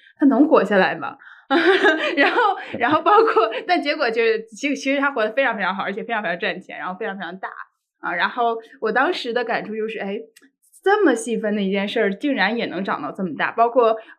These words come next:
我回国以后，然后我跟我们团队，因为我带产品团队当时也跟大家讲的时候，我，我讲，我说这个事儿其实对我触动很大，然后大家都觉得这个东西它还能做个产品。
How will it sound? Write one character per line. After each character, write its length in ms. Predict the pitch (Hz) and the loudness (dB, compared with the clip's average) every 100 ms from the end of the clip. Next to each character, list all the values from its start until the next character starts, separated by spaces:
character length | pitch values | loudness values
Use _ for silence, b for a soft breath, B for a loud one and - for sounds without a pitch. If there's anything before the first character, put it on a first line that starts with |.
| - | 0
我 180 | 185 135 | 2 2
回 220 | 196 208 | 0 -2
国 240 | 202 175 | -2 -2
以 120 | 202 | -2
后， 260 | - - 202 | -4 -6 -4
然 120 | - | -4
后 180 | 190 180 | -6 -6
我 120 | 160 | -6
跟 120 | - | -6
我 60 | 202 | -8
们 80 | 165 | -8
团 180 | - 175 | -10 -8
队， 100 | 196 | -6
因 120 | 214 | -8
为 100 | - | -6
我 100 | 208 | -4
带 200 | 202 233 | 0 0
产 200 | 220 180 | 0 -4
品 140 | 220 185 | -4 -6
团 160 | 180 | -8
队 80 | 190 | -6
当 140 | 196 | -4
时 60 | 214 | -4
也 60 | 185 | -6
跟 100 | 185 | -2
大 80 | |
家 160 | 196 220 | -2 -2
讲 240 | 220 - - | 0 -2 -2
的 80 | |
时 120 | 190 - | -14 -10
候， 160 | - | -4
我， 160 | 175 - | -4 -2
我 120 | - | -2
讲， 300 | 185 196 - | -2 -2 -2
我 60 | 151 | -6
说 220 | 190 180 | -4 -4
这 120 | 180 | -2
个 100 | 196 | -4
事 140 | 185 190 | -4 -4
儿 160 | 170 | -4
其 180 | 185 - | -6 -10
实 120 | 185 | -8
对 100 | 196 | -2
我 100 | 180 | -2
触 180 | - 220 | -4 -6
动 160 | 196 180 | -6 -8
很 240 | 185 - | -10 -12
大， 260 | - 190 - - | -6 -6 -6 -8
然 120 | 196 | -8
后 120 | 175 | -8
大 100 | 175 | -8
家 140 | 175 | -6
都 180 | 190 190 | -4 -4
觉 80 | 180 | -4
得 160 | 135 b b b b - | -8 b b b b -6
这 100 | 320 | -2
个 80 | |
东 160 | 220 208 | 0 -2
西 100 | 208 | -4
它 100 | 208 | -6
还 100 | 233 | -6
能 160 | 233 233 | -6 -4
做 100 | 269 | -4
个 100 | 220 | -4
产 320 | - 190 208 | -6 -8 -6
品。 380 | 269 269 - | -2 -2 -4